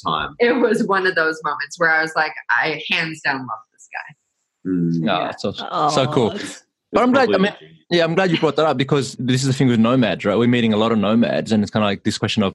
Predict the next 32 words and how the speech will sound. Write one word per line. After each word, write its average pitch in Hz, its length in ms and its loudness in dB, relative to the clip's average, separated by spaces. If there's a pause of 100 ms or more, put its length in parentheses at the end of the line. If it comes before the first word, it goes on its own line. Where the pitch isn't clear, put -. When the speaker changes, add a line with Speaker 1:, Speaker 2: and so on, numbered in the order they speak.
(120)
Speaker 3:
is 123 160 0
it - 80 2
even 107 180 0
possible 110 400 -4
to 98 60 0
date 113 340 -2
as 101 160 -2
nomads? 92 480 -4
Because 104 300 -4
you 92 60 -4
kinda 104 240 -2
Speaker 2:
Mm. 143 380 -14
Speaker 3:
hit 139 140 0
it 117 100 2
off 117 240 0
somewhere 98 380 0
on 98 80 -2
an 98 100 0
island 104 420 2
Speaker 2:
So 95 40 2
Speaker 3:
and 98 120 2
then 98 160 0
it's 98 160 -4
like 98 120 0
you 104 80 0
Speaker 2:
transient. - 80 -6
Speaker 3:
go 107 100 0
away 101 400 2
for - 120 -6
the 98 80 0
next 98 260 -2
year, 117 560 2